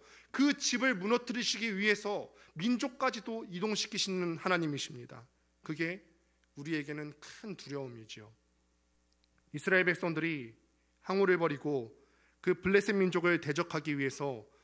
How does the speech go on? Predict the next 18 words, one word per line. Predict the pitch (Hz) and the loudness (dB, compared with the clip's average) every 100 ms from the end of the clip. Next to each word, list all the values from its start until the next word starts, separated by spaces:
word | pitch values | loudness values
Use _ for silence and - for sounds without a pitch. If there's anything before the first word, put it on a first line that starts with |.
| _ _ _ | _ _ _
공격했습니다. | 156 156 170 160 - 135 123 127 113 110 110 | -6 -4 -4 -8 -10 -12 -10 -8 -10 -14 -16
그래서 | - 160 160 | -6 -2 0
어떻게 | 151 185 180 | 0 0 0
됐죠? | 143 - 208 - _ _ - - _ | 0 -2 -6 -8 _ _ -20 -20 _
사천 | - - - 233 220 | -10 -6 -4 -2 0
명이 | 214 208 | 0 -2
죽고 | - - 196 202 131 - | -4 -6 -2 0 0 -6
패배했습니다. | 190 196 170 139 - 113 110 104 - _ - | -8 -4 -4 -6 -10 -16 -14 -14 -16 _ -12
그거는 | 165 214 214 | 2 4 4
문제가 | 151 165 185 180 | 2 0 2 2
아닙니다. | 151 156 143 147 139 | 0 -2 -4 -2 -4
성경에서 | 202 208 208 190 | -4 -4 -4 -4
보면은 | 160 156 156 202 139 - - - - | -8 -8 -6 -6 -8 -14 -20 -20 -4
기록상으로도 | 190 226 233 214 208 190 | -2 -2 -2 0 0 2
아주 | 160 160 - | 2 2 2
간단하게 | 165 160 185 165 156 160 | 0 2 2 2 2 0
처리를 | 180 175 160 | -2 0 0
합니다. | 143 127 117 | -2 -6 -8